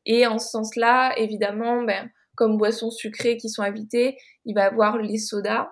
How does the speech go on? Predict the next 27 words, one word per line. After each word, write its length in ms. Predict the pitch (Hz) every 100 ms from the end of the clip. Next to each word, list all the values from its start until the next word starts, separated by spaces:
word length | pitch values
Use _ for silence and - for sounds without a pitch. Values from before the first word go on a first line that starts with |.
| _ -
évidemment, 640 | 220 208 196 208 226 - _ -
euh, 340 | 214 175 190 196
light 300 | 214 214 214 - _
ou 240 | 254 262 - _ _ _ _ -
pas 120 | 226
light, 360 | 208 214 262 269 - _ - - -
euh, 240 | 202 202
les 160 | 214 240
jus 220 | 233 226
de 60 | 214
fruits 480 | - - 226 285 -
aussi, 380 | 214 214 - 220
il 60 |
faut 160 | 226 208
faire 200 | 214 214
attention, 520 | 220 214 220 - 220
les 120 | 220
smoothies, 640 | 220 - 254 247 - 233 247
les 140 | 220
boissons 500 | 196 214 226 233 -
alcoolisées, 760 | 233 220 240 233 214 226 262 277 _ _ _ -
euh, 280 | 196 185 190
qui 180 | 190 208
vont 120 | 196
être 280 | 208 - 208
riches 320 | 202 247 247
en, 380 | 202 196 185